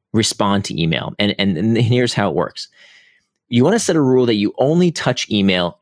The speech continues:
two times. Each email only gets touched two times, because what studies find is that the way we waste time on email,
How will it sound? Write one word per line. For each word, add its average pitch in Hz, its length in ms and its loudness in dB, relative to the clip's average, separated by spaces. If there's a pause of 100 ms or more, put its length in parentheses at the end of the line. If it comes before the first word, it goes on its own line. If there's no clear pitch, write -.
two 156 300 -2
times. - 680 -6 (240)
Each 175 220 0
email 117 320 0
only 104 220 2
gets 87 180 -8
touched - 380 -8
two 117 240 0
times, 80 340 -4
because 110 260 -2
what 127 160 -2
studies - 320 -2
find 120 300 0
is 87 100 0
that - 140 -4
the 101 80 0
way 120 420 2
we 127 260 2
waste 107 580 0
time 98 280 0
on 92 160 -2
email, 107 460 0